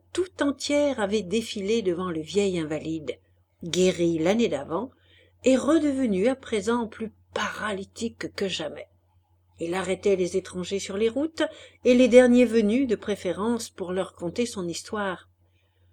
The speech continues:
Chez Joe là, voyez-vous, ça ne vaut rien,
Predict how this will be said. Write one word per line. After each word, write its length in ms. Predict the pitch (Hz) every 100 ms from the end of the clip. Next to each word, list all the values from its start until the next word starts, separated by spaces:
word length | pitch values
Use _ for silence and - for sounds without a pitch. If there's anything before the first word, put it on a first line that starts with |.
| _ _ _ _ _ _ _ _ _
Chez 460 | - - 254 254 247
Joe 320 | 233 247 240
là, 300 | 262 277 233
voyez-vous, 720 | 208 214 214 214 226 254 220 180 - -
ça 260 | - 269
ne 120 | 247 233
vaut 260 | 220 233
rien, 500 | 226 254 302 277 170